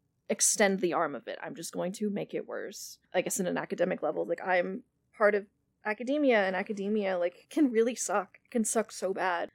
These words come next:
But at the same time, it's, like, s-, a massive privilege that I can get paid to teach students and to read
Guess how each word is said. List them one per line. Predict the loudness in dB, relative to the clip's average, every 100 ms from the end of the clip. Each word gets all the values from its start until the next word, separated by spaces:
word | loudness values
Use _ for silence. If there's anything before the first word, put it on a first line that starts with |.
| 0
But | 2
at |
the | 4
same | 6 4
time, | 4 4
it's, | 4 0
like, | 0
s-, | -10 -12 -2
a | 0
massive | 0 -2 -4
privilege | -8 -8 -4 -4 -4
that | 0
I | 0
can | 0 0 0 -2 -8 -10 _ _ -4
get | -4
paid | -2 -4 -4 -8
to | -18 _ -14
teach | -12 -6 -4
students | -2 0 2 2 0
and | -10 -10
to | -12
read | -12 -12 -12